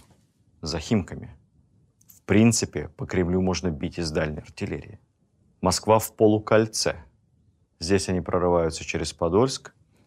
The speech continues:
а тут они уже давно прошли на западе Бородинское поле. И всё ближе, ближе и ближе. Народ мечется, обозы уходят по Владимирскому тракту на восток, посольство и правительство эвакуированы в Куйбышев.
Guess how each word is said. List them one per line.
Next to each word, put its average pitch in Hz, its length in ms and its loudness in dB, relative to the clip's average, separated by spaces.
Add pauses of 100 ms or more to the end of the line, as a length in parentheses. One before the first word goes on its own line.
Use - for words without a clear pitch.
а 90 100 -4
тут 110 200 2
они 110 160 6
уже 92 240 2
давно 90 340 2
прошли 92 420 0
на 87 140 -2
западе 82 380 -2
Бородинское 80 680 -4
поле. - 400 -8 (560)
И 92 60 -10
всё - 180 -4
ближе, 87 380 -2
ближе 85 420 -4
и 87 60 -6
ближе. 90 420 -8 (1200)
Народ 90 380 2
мечется, - 480 0
обозы 87 640 -2
уходят 85 420 -2
по - 80 -8
Владимирскому 82 640 -4
тракту 82 340 -4
на 80 120 -4
восток, 78 580 -2 (160)
посольство 101 520 0
и - 20 0
правительство 87 580 -4
эвакуированы 82 640 -4
в - 80 -14
Куйбышев. 110 640 -6